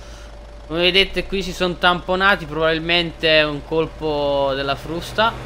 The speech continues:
È successo qui, chi di voi è stato? Guarda qua che casino, mamma mia. Ma era lei che guidava? Ma guardi qui, ma che fa? Ma guardi,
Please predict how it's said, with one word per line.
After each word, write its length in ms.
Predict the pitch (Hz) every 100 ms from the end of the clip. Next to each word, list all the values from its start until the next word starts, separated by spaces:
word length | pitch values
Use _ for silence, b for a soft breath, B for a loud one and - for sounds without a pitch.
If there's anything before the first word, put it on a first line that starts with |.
| - - -
È 120 | - 175
successo 680 | 196 196 196 190 175 185 175
qui, 340 | 175 180 180
chi 120 | 170 190
di 80 |
voi 220 | 202 202 190
è 20 |
stato? 760 | - 190 170 156 175 175 185
Guarda 380 | 160 160 156 147
qua 120 | 151
che 200 | 143 135
casino, 720 | - 139 139 139 139 135 131 123
mamma 840 | 120 120 117 117 113 113 113 113
mia. 200 | 113 113 - B B - -
Ma 120 | 160
era 180 | 185 202
lei 180 | 233
che 100 | 196
guidava? 480 | 180 196 208 190 170
Ma 200 | 170 185
guardi 340 | 190 233 214 175
qui, 100 | 180
ma 120 | 185
che 160 | 240 240
fa? 380 | - 156 135
Ma 80 | 131
guardi, 220 | 185 208